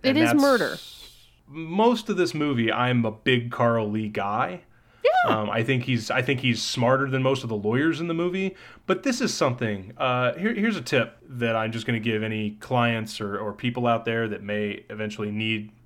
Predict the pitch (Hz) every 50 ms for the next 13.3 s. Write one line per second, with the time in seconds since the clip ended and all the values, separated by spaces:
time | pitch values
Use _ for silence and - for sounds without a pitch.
0 | - - 120 113 110 110 107 107 - 123 120 - 107 104 - - - - - -
1 | - - - _ _ _ _ - 170 151 135 127 160 196 247 262 233 156 127 156
2 | 131 131 147 156 156 139 113 107 107 104 101 98 - 117 113 113 120 123 135 139
3 | 127 113 98 - - - 123 120 120 120 117 107 110 110 107 101 - 104 101 101
4 | 113 117 123 123 139 143 147 156 156 160 - - - - - - - - - 139
5 | 143 139 139 139 147 160 175 185 180 143 - - 170 120 - - 135 123 123 113
6 | 110 110 110 107 107 - - 120 113 110 107 107 104 104 104 104 - 98 92 -
7 | - - 98 98 - - - - - - _ _ _ _ _ _ _ _ _ _
8 | _ _ _ _ _ _ _ _ - 226 220 - 269 240 214 185 190 185 - -
9 | 196 190 185 202 - 208 220 202 196 185 185 175 196 196 190 190 190 175 175 175
10 | 165 - 190 175 170 170 - - - 202 190 185 180 175 160 151 - 170 156 -
11 | - 170 165 - - 170 160 160 156 - - 185 165 165 165 165 160 160 - -
12 | 170 156 160 170 170 - - 175 165 156 - - 202 175 165 147 139 - - -
13 | 196 165 160 160 170 -